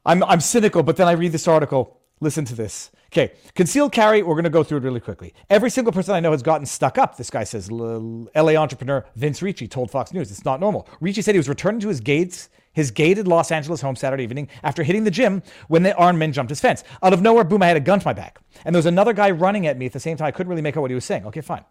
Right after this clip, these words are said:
"The attempted home invasion unfolded just before seven thirty P M when Ricci's wife," yada, yada, they were in the home with their five-month-old daughter. Security fa-, captured the thing. Los Angeles entrepreneur said he was leisurely walking to his front door while listening to an audiobook that captivated his attention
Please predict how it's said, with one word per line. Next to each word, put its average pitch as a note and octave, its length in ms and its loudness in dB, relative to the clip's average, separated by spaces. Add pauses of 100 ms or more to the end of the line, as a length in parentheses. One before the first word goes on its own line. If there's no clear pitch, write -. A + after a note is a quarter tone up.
(720)
"The D3+ 160 2
attempted A#3+ 360 0
home A#3 160 4
invasion D#3+ 360 -2
unfolded E3 420 -2
just C#3+ 120 -8
before D3 180 -4
seven F3+ 340 -4
thirty E3+ 300 -2
P E3 240 -6
M E3 80 -2
when A#2+ 160 -6
Ricci's C#3 340 -6
wife," C3+ 300 -2 (180)
yada, A#2 200 -2
yada, C#3+ 180 0
they A#2 120 -6
were A#2 80 -2
in A2+ 60 -4
the G#2 80 -2
home A3+ 200 4
with G#3 100 -6
their G3+ 80 0
five-month-old D3+ 720 0
daughter. G#3 260 2 (240)
Security F3+ 300 0
fa-, D3+ 400 0
captured C3+ 320 -4
the D#3 80 -10
thing. G3+ 220 2 (480)
Los E3 240 2
Angeles A3+ 320 -2
entrepreneur G3+ 340 -2
said F3+ 180 -4
he D#3 80 -2
was B2+ 160 -4
leisurely F#3+ 380 -2
walking F#3+ 300 0
to D3+ 40 -10
his E3 120 -6
front E3 160 -4
door D#3 100 -2
while C3+ 140 0
listening D3+ 260 -4
to D3+ 140 -4
an D3+ 60 -6 (100)
audiobook F3 420 -2
that D3 140 -12
captivated C3+ 500 -6
his A#2+ 100 -8
attention A2 460 -12